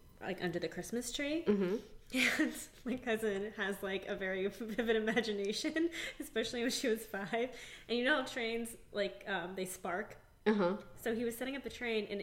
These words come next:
Speaker 1: and he started running it, and it sparked. <laughs> And my cousin saw the spark, and she flipped out, and she ran upstairs to where her mom was,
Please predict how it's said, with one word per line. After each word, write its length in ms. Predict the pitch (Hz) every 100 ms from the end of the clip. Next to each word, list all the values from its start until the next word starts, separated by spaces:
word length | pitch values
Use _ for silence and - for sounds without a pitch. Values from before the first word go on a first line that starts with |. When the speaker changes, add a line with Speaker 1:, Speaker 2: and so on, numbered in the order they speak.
| -
Speaker 1:
and 100 | 196
he 120 | 196 196
started 460 | - 202 202 196 - -
running 300 | 202 208 202
it, 100 | 185
and 100 | 180
it 140 | 175 -
sparked. 600 | - 269 269 240 - -
<laughs> 60 | -
And 100 | 269 403 392 - 427
my 120 | 427
cousin 600 | 427 453 453 415 415 415 - - - - - -
saw 280 | - - 302
the 100 | 311
spark, 420 | 320 - 277 294 -
and 100 | 226
she 160 | 247
flipped 480 | 233 - 208 214 -
out, 320 | 208 208 233
and 100 | 220
she 160 | 220 254
ran 260 | 233 226 262
upstairs 600 | 254 - 269 220 269 -
to 80 | 269
where 180 | 233 262
her 120 | 262
mom 360 | 196 220 285 220
was, 320 | 208 233